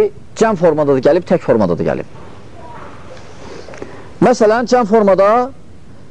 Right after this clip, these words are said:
necə Ənbiya qırx yeddini oxuduq biz. Orada tərəzilər. Amma əqidədə necədir? Tərəziyə iman, tək deyirsən. Bəlkə ayədə gəldi ki, tərəzilər. Həmçinin Əraf surəsi,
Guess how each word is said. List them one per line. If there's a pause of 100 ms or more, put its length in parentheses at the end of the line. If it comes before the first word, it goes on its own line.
necə
Ənbiya
qırx
yeddini
oxuduq
biz. (680)
Orada (140)
tərəzilər. (1800)
Amma (540)
əqidədə
necədir?
Tərəziyə
iman,
tək
deyirsən. (1040)
Bəlkə
ayədə
gəldi
ki,
tərəzilər. (320)
Həmçinin
Əraf
surəsi,